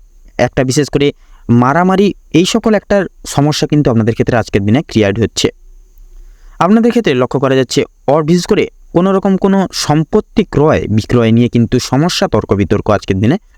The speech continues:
বাড়তে পারে আপনাদের পরিবারের সদস্য ব্যক্তিবর্গদের ক্ষেত্রে।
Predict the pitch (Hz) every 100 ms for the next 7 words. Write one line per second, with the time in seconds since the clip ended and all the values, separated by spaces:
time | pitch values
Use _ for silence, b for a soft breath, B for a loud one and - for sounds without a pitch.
0 | - 98 95 - 110 113 117 110 117 117
1 | _ 139 185 202 214 - 104 98 - 95
2 | 95 - 101 98 101 101 95 101 92